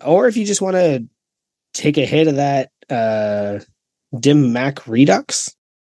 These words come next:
and tag me in a video, I'd love to see that because, man, I took a hit of that Fireball Whiskey one, which is also out again the other day, and I think my eyeball shriveled into the back of my head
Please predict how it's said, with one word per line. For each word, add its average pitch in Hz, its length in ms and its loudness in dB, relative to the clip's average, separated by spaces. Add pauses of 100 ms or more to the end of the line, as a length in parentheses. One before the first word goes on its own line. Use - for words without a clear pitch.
(560)
and 110 140 -6
tag 135 260 0
me 151 140 4
in 135 60 2
a 117 60 0
video, 135 440 0
I'd 113 160 -2
love 117 160 -4
to 117 80 -8
see 127 160 0
that 98 340 -6
because, 101 480 -2 (1160)
man, 135 300 4
I 127 160 0
took 143 180 -2
a 101 60 -4
hit 143 240 0
of 127 80 -4
that 120 320 -2 (420)
Fireball 127 560 -2
Whiskey 135 340 0
one, 151 260 -2
which 107 180 -12
is 107 80 -8
also 135 320 -2
out 147 160 2
again 151 440 -6 (320)
the 156 100 2
other 151 140 2
day, 165 380 2 (160)
and 107 400 -8
I 117 280 -2
think - 540 -4
my 113 240 -2
eyeball 104 360 -2
shriveled 104 420 -2
into 101 160 -6
the 98 100 -6
back - 280 -6
of 98 100 -10
my 95 100 -6
head 110 440 -4